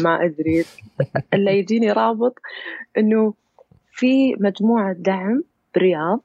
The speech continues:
Speaker 1: يستقبلون الناس اللي فيهم تشتت انتباه وفرط الحركة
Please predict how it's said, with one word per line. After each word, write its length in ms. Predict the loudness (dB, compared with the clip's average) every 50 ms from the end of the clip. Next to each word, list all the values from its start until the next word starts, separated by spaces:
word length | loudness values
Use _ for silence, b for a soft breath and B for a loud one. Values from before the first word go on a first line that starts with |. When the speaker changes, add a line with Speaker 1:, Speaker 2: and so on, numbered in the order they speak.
| _ _ _ _ _ _ _ -12
Speaker 1:
يستقبلون 760 | -8 -6 -6 -8 -6 -4 -2 0 2 2 2 4 2 2 0 -2 _ _ _ _ _ _ -6
الناس 380 | -2 0 0 2 0 0 -2
اللي 180 | -4 -4 -4 -2
فيهم 280 | 0 0 0 0 0 -2
تشتت 420 | -2 -2 -2 -2 -2 -4 -4 -6
انتباه 260 | -6 -2 0 0 0
وفرط 260 | 0 0 0 0 0
الحركة 560 | -2 -2 -2 -4 -4 -4 -4 -4 -4 -4 -4